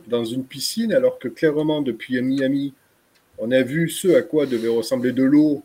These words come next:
pendant un Grand Prix de F un. <laughs> Donc, c'est juste pas possible de s-, sauter dans une vraie piscine. Donc ça, c'est juste affreux. Euh,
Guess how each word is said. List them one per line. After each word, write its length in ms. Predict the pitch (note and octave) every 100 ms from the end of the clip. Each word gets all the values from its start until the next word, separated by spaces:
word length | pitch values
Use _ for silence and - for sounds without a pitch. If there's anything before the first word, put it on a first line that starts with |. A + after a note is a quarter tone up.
| _
pendant 300 | B2+ C3 C3+
un 120 | B2+
Grand 160 | B2 A#2
Prix 160 | B2
de 120 | A#2 A#2
F 220 | - -
un. 140 | F3 G#3+ - - - _
<laughs> 60 | C#3+
Donc, 380 | - F3 - - - -
c'est 200 | C3+ C3
juste 260 | D3 -
pas 180 | A#2 D#3
possible 680 | - - E3+ E3+ F#3+ F3 B2
de 80 | A#2+
s-, 420 | - - C3 - _ F3 -
sauter 520 | - - A3 G#3 F#3+
dans 160 | C#3
une 180 | A#2+ B2+
vraie 160 | A#2+ A#2+
piscine. 480 | B2 A#2+ - G#3 A3 - - -
Donc 160 | A#2 A2+
ça, 140 | F3+
c'est 180 | E3+ A#2
juste 300 | C#3 - - A2+
affreux. 540 | A2 - - D3+ G3+ A3 _ _ - _ _ -
Euh, 440 | A#2 A#2 A#2 A#2